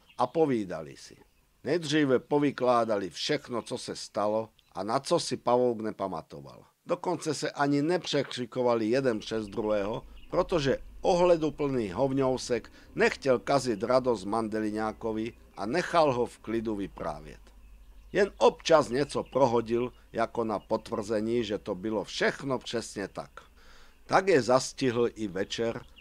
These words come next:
a na obloze už vylézaly první hvězdičky, když je vyrušil nějaký šramot někde poblíž. Všichni se vylekali a stichli.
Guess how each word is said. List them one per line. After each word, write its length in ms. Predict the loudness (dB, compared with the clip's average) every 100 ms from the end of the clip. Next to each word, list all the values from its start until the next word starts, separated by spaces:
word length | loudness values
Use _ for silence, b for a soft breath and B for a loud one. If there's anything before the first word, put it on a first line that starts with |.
| -6
a 80 | -4
na 200 | -4 -4
obloze 500 | -4 0 2 2 0
už 200 | -4 -6
vylézaly 720 | -6 -2 2 2 2 2 2 0
první 460 | -4 -4 -2 -2
hvězdičky, 880 | -2 -2 -2 -4 -8 -8 -8 -8 -8 -12 b b b
když 220 | -6 -2
je 160 | 2 2
vyrušil 560 | 2 0 0 -2 -2 0
nějaký 460 | 0 -2 -2 -6
šramot 560 | -6 -4 0 0 0 -2
někde 340 | -6 -6 -6
poblíž. 640 | -4 -6 -6 -10 -14 -16 -16 -20 _ -20 -20 -18
Všichni 600 | -8 -2 0 0 2 0
se 200 | 2 -2
vylekali 680 | 0 4 6 4 4 4 4
a 140 | 2 -4
stichli. 640 | -4 -8 -8 -8 -12